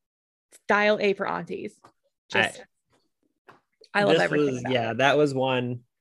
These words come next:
Speaker 2: I was like, "Oh, Jill is one hundred percent gonna have this one on her list." I was very sure of that. Uh, my next one is The Night Always Comes by Willie Vlaughton. Um, this is another similar one, it feels like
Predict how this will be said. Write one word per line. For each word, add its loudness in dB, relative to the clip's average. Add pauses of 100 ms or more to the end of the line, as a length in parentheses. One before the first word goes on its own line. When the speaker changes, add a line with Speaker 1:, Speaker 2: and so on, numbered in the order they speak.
Speaker 2:
I -4
was 2
like, 2
"Oh, 4
Jill 0
is -6
one 0
hundred -4
percent -4
gonna -4
have -6
this -8
one -4
on -6
her 0
list." -8
I -4
was -6
very -6
sure -10
of -16
that. -18 (920)
Uh, 6
my 2
next 0
one 0
is -2
The -2
Night 0
Always 0
Comes -6
by 2
Willie 2
Vlaughton. -4 (480)
Um, 0
this -2
is 0
another -2
similar -2
one, 2
it -2
feels 0
like -4